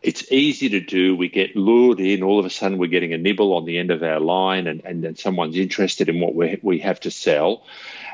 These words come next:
And we can invest a lot of time and energy, and, and then all of a sudden they're ghosting us. We're not hearing back from them, and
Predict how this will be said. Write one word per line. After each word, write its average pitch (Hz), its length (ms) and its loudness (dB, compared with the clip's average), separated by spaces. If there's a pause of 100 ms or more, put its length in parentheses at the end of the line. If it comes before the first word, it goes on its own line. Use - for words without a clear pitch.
And 113 220 0
we 123 100 4
can 127 160 -2
invest 120 420 0
a 120 40 4
lot 104 160 4
of 95 160 -2
time 113 500 -2
and 92 80 -2
energy, 101 840 0
and, 110 180 -2
and 123 160 0
then 127 120 2
all 151 120 4
of 113 80 -2
a 110 60 -2
sudden 110 360 0
they're 104 140 2
ghosting 135 580 -2
us. - 200 -12
We're 95 80 -2
not 104 180 0
hearing 92 400 -2
back 110 300 -4
from 107 240 -4
them, 107 320 0
and 78 160 -4